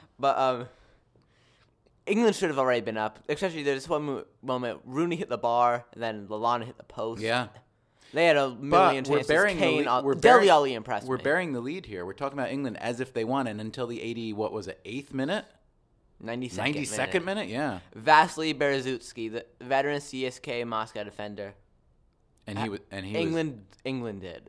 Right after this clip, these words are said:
Speaker 1: it.
Speaker 2: He,
Speaker 1: The
Speaker 2: you're right.
Speaker 1: England did
Speaker 2: England,
Speaker 1: it.
Speaker 2: England got very Englandy on themselves, and, uh,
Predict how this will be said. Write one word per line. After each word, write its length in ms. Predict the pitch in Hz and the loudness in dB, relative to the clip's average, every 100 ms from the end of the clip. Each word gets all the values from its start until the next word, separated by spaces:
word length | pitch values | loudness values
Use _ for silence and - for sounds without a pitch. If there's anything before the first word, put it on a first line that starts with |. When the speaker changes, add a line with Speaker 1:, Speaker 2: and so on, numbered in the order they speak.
| - | -20
Speaker 1:
it. 160 | 107 - - | -20 -20 -14
Speaker 2:
He, 220 | 120 131 | -6 -6
Speaker 1:
The 180 | - 113 | -6 -4
Speaker 2:
you're 120 | 123 | -2
right. 80 | 143 | -2
Speaker 1:
England 220 | 139 117 | -2 -2
did 40 | 143 | -2
Speaker 2:
England, 180 | 151 143 | -2 -4
Speaker 1:
it. 40 | 135 | -4
Speaker 2:
England 340 | 143 151 143 | -4 -2 -2
got 140 | 120 | -2
very 220 | 104 113 101 | 0 -2 -4
Englandy 520 | 107 95 87 87 85 | -6 -6 -6 -6 -6
on 120 | 90 | -8
themselves, 680 | 87 85 82 85 87 - - | -10 -10 -10 -10 -12 -16 -14
and, 220 | 95 90 90 | -14 -12 -10
uh, 340 | 87 87 87 | -10 -10 -12